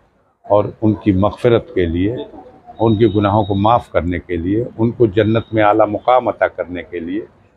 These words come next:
उन्हें शहीद का दर्जा देने के लिए ये सब दुआ मांगी जाएगी। ये प्रोग्राम कल का है। कल के इस प्रोग्राम में अब्बास के शामिल हो जाने की वजह से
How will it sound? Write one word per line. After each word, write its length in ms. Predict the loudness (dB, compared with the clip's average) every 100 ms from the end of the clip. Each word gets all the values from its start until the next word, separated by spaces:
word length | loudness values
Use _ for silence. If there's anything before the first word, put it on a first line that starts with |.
| -2
उन्हें 200 | 2 2
शहीद 400 | 2 2 2 0 0
का 100 | 0
दर्जा 380 | 2 2 4 2
देने 300 | 0 -6 -8
के 160 | -10
लिए 240 | -8 -8 -8 -14 _ _ _ -8
ये 80 | -2
सब 280 | 0 -2
दुआ 220 | 2 2 4
मांगी 280 | 4 4
जाएगी। 400 | 4 0 -6 -10 -14 -20 _ _
ये 240 | 2 2 2
प्रोग्राम 600 | 0 0 2 2 2 -2 0
कल 160 | 0
का 160 | 2 -2
है। 220 | -4 -10 -14 _ 0
कल 140 | 0
के 180 | 4 2
इस 80 | 2
प्रोग्राम 460 | -2 0 2 2
में 160 | 2 2
अब्बास 460 | 2 2 2 2
के 200 | 0 0 0 -6 -20 -20 -4
शामिल 400 | 0 2 0 2
हो 160 | 2
जाने 300 | 4 2 2
की 120 | 0
वजह 160 | 2 2
से 180 | 2